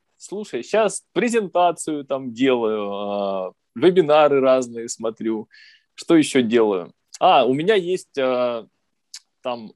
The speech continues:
а, небольшое начинание, там, связанное с металлом. Ищу заказчиков. А, ну, тоже получаю процент комиссионный. То есть пристраиваю объем по кованым изделиям и, а, пристраиваю эти объемы,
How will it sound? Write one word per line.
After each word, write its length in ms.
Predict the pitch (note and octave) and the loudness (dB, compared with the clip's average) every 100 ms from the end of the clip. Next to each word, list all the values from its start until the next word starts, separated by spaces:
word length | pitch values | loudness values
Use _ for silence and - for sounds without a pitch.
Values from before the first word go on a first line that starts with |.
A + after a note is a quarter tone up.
| _ | _
а, 240 | - G#2 | -14 -12
небольшое 720 | G#2+ B2 C3+ D3+ - D#3+ B2+ A2+ | -6 -2 2 0 2 2 2 2
начинание, 640 | A2+ - C#3+ D#3+ D#3 A2+ | -6 -8 -2 0 0 -2
там, 300 | G2 F2+ F2 _ _ | -4 -8 -10 _ _
связанное 640 | - A#2 B2+ B2 A#2 G#2 | -6 2 4 4 0 -4
с 100 | G#2+ | -4
металлом. 600 | A#2 A2+ D3 D3+ A2+ F#2 _ _ | -6 0 2 4 2 -4 _ _
Ищу 260 | A#2 - C3 | -6 0 2
заказчиков. 800 | A#2 - D3 C#3+ - - E2 - _ _ _ _ _ | 2 2 2 2 -4 -4 -4 -4 _ _ _ _ _
А, 300 | - G#2 G#2+ G#2+ - | -2 2 2 0 -2
ну, 140 | A3 | 0
тоже 220 | A3 F3+ | 4 2
получаю 540 | - C3 C#3 F3 D3+ B2+ | 2 0 0 2 4 2
процент 500 | - C3 - C3+ A2+ | -2 -6 -6 -6 -6
комиссионный. 680 | G2+ G#2 - A2+ G#2 F2 | -8 -6 -2 -2 -2 -8
То 100 | F2+ | -10
есть 160 | F#2+ - | -12 -4
пристраиваю 680 | A#2 B2+ C#3+ C3 A#2 G#2 G2+ | -2 0 4 6 6 4 4
объем 520 | G#2 B2 E3+ F3 E3 - _ _ | 2 2 2 2 -4 -12 _ _
по 140 | G2 G2 | -2 0
кованым 540 | - B2+ A2 G#2+ G#2+ | 2 2 2 -2 -6
изделиям 640 | A2 A2 C#3+ C3 F#2 D2+ - - | -4 2 2 2 -2 -6 -12 -4
и, 520 | G#2+ A2 G#2+ G#2 G2+ _ _ _ _ _ _ _ _ _ - | -2 0 0 0 -2 _ _ _ _ _ _ _ _ _ -6
а, 380 | G#2 G2+ G2 F#2+ | 0 4 4 2
пристраиваю 880 | - A#2+ - B2+ B2 A2+ G#2 G2+ G2+ | -2 -4 0 0 2 0 -2 -4 -4
эти 220 | G#2 G#2+ | -4 -6
объемы, 560 | G2+ G2 A2+ G#2 F#2 | -6 -6 -6 -6 -10